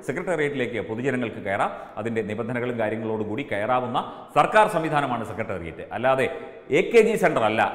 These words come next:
എ കെ ജി സെന്ററിൻ്റെ അവിടെ നിന്നല്ല സെക്രട്ടേറിയറ്റിലെ ജീവനക്കാർക്ക് ശമ്പളം കൊടുക്കുന്നത്. എ കെ ജി സെന്റർ അല്ല സെക്രട്ടേറിയറ്റിലെ കാര്യങ്ങൾ നോക്കുന്നത്, അല്ലെങ്കിൽ കോടിയേരി ബാലകൃഷ്ണൻ അല്ല സെക്രട്ടേറിയറ്റിലെ കാര്യങ്ങൾ തീരുമാനിക്കുന്നത്. അവിടെ ഉദ്യോഗസ്ഥരും അവിടെ ഭരണകർത്താക്കളും അവിടുത്തെ ഭ-, തെരഞ്ഞെടുക്കപ്പെട്ട ആളുകളും ചേർന്നാണ്, മന്ത്രിമാരും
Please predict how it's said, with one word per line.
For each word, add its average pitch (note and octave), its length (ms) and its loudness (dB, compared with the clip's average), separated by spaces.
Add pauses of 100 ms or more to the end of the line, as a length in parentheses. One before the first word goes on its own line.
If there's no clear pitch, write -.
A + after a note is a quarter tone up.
എ C3 100 0
കെ E3 120 6
ജി E3+ 140 -2
സെന്ററിൻ്റെ D#3+ 320 2
അവിടെ C#3+ 120 2
നിന്നല്ല C#3 260 2 (400)
സെക്രട്ടേറിയറ്റിലെ C#3+ 640 -2
ജീവനക്കാർക്ക് B2 500 -2
ശമ്പളം C3 280 0
കൊടുക്കുന്നത്. A#2 360 -2 (180)
എ - 100 2
കെ G#3+ 140 4
ജി G#3+ 160 0
സെന്റർ D#3 260 0
അല്ല B2+ 140 4 (440)
സെക്രട്ടേറിയറ്റിലെ C#3 640 -2
കാര്യങ്ങൾ G#2+ 300 -2 (100)
നോക്കുന്നത്, F2+ 360 -8 (220)
അല്ലെങ്കിൽ G#2+ 300 -6
കോടിയേരി F3+ 360 6
ബാലകൃഷ്ണൻ C#3 400 4
അല്ല C#3+ 100 -2 (220)
സെക്രട്ടേറിയറ്റിലെ A#2+ 580 -6
കാര്യങ്ങൾ A2 340 -2
തീരുമാനിക്കുന്നത്. B2 600 -2 (280)
അവിടെ A2 240 0
ഉദ്യോഗസ്ഥരും C3 480 -4 (260)
അവിടെ A2 160 0 (120)
ഭരണകർത്താക്കളും A2+ 680 -4
അവിടുത്തെ A2+ 260 -4 (280)
ഭ-, D3 120 0 (100)
തെരഞ്ഞെടുക്കപ്പെട്ട D3 580 2 (360)
ആളുകളും G#2 380 0
ചേർന്നാണ്, E2+ 400 -6
മന്ത്രിമാരും G#2+ 380 -4